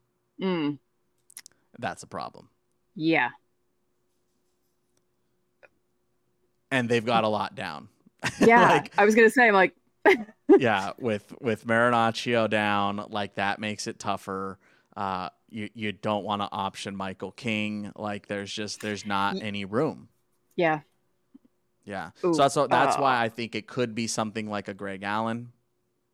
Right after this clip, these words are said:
Speaker 2: 'cause they only have thirteen, uh, thirteen pitchers on the roster right now.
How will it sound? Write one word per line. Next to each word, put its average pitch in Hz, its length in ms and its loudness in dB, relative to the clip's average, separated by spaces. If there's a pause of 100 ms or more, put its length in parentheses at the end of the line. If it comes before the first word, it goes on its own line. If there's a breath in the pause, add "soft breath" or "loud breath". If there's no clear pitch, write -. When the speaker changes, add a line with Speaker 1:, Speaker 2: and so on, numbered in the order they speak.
(960 loud breath)
Speaker 2:
'cause 110 160 -2
they 113 140 0
only 117 360 -2
have 101 460 0
thirteen, 104 1080 -8 (600)
uh, 90 460 -10 (120)
thirteen 101 380 -6
pitchers 90 280 -14
on 85 80 -18
the 85 80 -16
roster 71 360 -18
right 57 180 -18
now. 65 240 -20